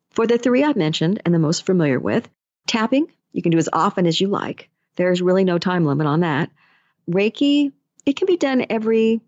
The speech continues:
day or every other day, whatever feels right for you, because it does stay in your body twenty-four to forty-eight hours. So you don't necessarily need it every day unless you're specifically working on something, or the person is your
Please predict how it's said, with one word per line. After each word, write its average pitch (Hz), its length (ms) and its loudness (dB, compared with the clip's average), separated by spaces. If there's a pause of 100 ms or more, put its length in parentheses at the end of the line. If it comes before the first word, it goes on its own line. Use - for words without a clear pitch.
(120)
day 240 380 0
or 208 360 0
every 202 220 -2
other 214 180 0
day, 175 300 0
whatever 208 300 0
feels 214 300 -2
right 180 300 -4
for 247 120 -2
you, 269 340 2
because 208 300 0
it 196 80 0
does 208 160 0
stay 196 220 0
in 185 80 0
your 180 80 0
body 175 300 0
twenty-four 165 460 0
to 160 80 0
forty-eight 156 360 0
hours. 156 320 0
So 160 260 0 (280)
you 196 120 0
don't 180 280 0
necessarily 165 560 0
need 147 180 -2
it 143 200 -2
every 147 360 0
day 147 460 0
unless 151 380 0
you're 156 120 2
specifically 156 720 -2
working 147 400 0
on 180 120 0
something, 220 480 -2 (300)
or 285 220 0
the 254 120 -4
person 214 340 0
is 160 180 -2
your 151 240 -2